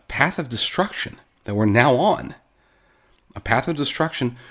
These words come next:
that I cannot foresee a single non-divine way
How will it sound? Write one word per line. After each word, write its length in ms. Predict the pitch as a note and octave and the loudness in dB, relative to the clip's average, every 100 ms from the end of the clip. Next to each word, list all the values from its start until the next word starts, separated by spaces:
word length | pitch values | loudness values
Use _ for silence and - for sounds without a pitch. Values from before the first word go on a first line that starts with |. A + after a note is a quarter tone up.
| - - | -20 -2
that 360 | G#2+ A2+ - - | 2 2 0 -4
I 140 | C#3+ | -2
cannot 480 | F#3+ - F#3 E3+ E3 | -2 -4 -2 0 -2
foresee 680 | - C#3+ C3 - F3 D#3 C3+ | -2 -2 -2 -2 -4 -2 -2
a 100 | A2+ | -2
single 800 | - - F3 G#3 G#3 A3 G#3 - - - - _ - _ _ _ | -2 0 0 2 2 0 -2 -10 -20 -20 -20 _ -20 _ _ _
non-divine 1900 | - D2 G#2 A#2 C3 E3+ G#3 G#3 F#3 F#3 B2+ G#2+ C3 G#2+ A2+ C3+ G3 G3 B2 | -20 -8 0 4 6 6 6 4 0 -4 -10 -2 0 4 4 6 4 4 4
way 400 | C3+ F3+ F#2 F#2 | 2 2 2 -4